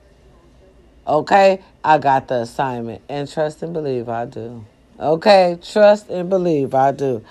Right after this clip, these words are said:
I love y'all. It's your girl, the Why and Why Not, because we can't.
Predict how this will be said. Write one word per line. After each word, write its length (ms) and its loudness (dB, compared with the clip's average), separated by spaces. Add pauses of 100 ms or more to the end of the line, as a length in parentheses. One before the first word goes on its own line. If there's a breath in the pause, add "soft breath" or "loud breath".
(320 loud breath)
I 140 -2
love 360 0
y'all. 420 -4
It's 240 -10
your 140 -6
girl, 220 -6
the 100 -4
Why 480 -2
and 140 -8
Why 200 -6
Not, 300 -8
because 380 -6
we 100 -8
can't. 300 -8